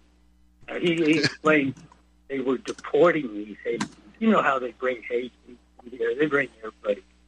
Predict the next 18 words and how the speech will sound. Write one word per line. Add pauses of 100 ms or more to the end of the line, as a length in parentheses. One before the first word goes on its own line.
(360)
And
they're
crazy. (400)
So
some
pilots (120)
said
they (120)
flew
'em
back
on
a (300)
charter
airline,
on
an
airline.